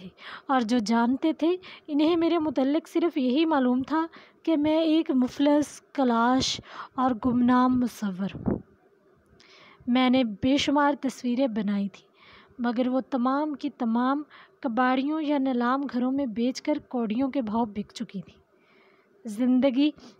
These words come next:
इसी हालत में गुजर रही थी कि इत्तफाकन तस्वीरों की एक नुमाइश गाह में मेरी आपसे मुलाकात हो गई। आपने मेरी तस्वीरों में दिलचस्पी ली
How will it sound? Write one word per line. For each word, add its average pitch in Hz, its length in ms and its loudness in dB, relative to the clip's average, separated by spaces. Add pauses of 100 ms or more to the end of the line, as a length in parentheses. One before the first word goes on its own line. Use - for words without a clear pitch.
(120)
इसी 349 240 2
हालत 294 360 2
में 277 140 0
गुजर 247 240 0
रही 277 320 0
थी 320 180 0
कि 311 160 -4
इत्तफाकन 277 760 -2 (480)
तस्वीरों 320 500 0
की 320 140 -2
एक 311 200 0
नुमाइश 269 580 2
गाह 269 200 2
में 302 240 0
मेरी 269 320 2
आपसे 269 440 0
मुलाकात 214 540 -2
हो - 80 -2
गई। 185 220 -12 (1160)
आपने 269 480 2 (340)
मेरी 311 260 6
तस्वीरों 311 560 2
में 349 180 2
दिलचस्पी 247 560 -2
ली 247 220 0